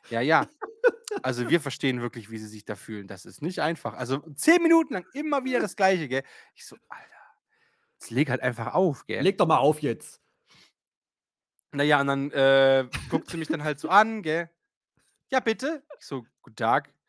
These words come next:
Speaker 1: Ich hatte heute, ich hatte gestern sieben Uhr fünfzehn einen Termin zum Anlegen eines vierundzwanzig Stunden Blutdruckmessgeräts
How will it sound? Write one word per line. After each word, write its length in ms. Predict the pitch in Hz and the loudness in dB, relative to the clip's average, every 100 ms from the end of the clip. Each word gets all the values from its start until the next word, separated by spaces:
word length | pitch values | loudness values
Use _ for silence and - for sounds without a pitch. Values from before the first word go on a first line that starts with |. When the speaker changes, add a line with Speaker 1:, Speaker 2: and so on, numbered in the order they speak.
| _ _ _ | _ _ _
Speaker 1:
Ich 120 | - | -10
hatte 200 | 127 131 | -6 -4
heute, 300 | 127 123 120 | -2 -2 -4
ich 80 | 113 | -4
hatte 140 | 117 | -6
gestern 400 | 117 151 - 190 | -6 -6 -4 -6
sieben 220 | 151 156 147 | -6 -8 -8
Uhr 80 | |
fünfzehn 380 | 127 139 143 131 | -8 -10 -10 -10
einen 200 | 113 117 | -8 -8
Termin 360 | - 113 117 117 | -8 -8 -8 -10
zum 220 | - 98 | -14 -12
Anlegen 460 | 107 127 139 131 131 | -8 -8 -6 -8 -8
eines 260 | 95 98 - | -10 -12 -12
vierundzwanzig 560 | 123 123 - 104 107 - | -8 -8 -8 -8 -8 -12
Stunden 200 | 117 101 | -12 -12
Blutdruckmessgeräts 880 | 117 139 143 147 - 135 156 - | -10 -8 -8 -8 -10 -8 -8 -10